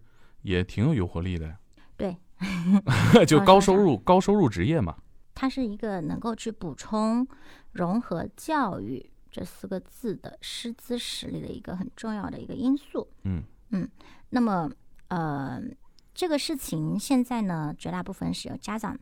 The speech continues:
Speaker 2: 自己去支付。
Speaker 1: 嗯。
Speaker 2: 那家长压力就会很大嘛。
Speaker 1: 是。
Speaker 2: 嗯，所以我能有这样支付能力的家长其实并没有很多。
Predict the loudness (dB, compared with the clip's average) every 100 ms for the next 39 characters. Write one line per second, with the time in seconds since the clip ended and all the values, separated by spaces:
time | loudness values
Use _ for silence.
0 | -16 -18 -16 -16 -14 -16 -12 -12 -12 -14
1 | -16 -18 _ -6 -6 -6 -8 -6 -4 -4
2 | -6 -6 -6 -6 -6 -8 -10 -10 -14 -20
3 | -20 -14 -8 -6 -8 -12 -16 -4 0 0
4 | -2 _ -20 -14 -4 -2 -2 -4 -6 2
5 | 4 6 4 2 2 2 2 0 0 -2
6 | -4 -4 -6 -6 -6 -8 -10 -10 -8 -8
7 | 0 2 2 -2 -8 -8 -6 -4 -6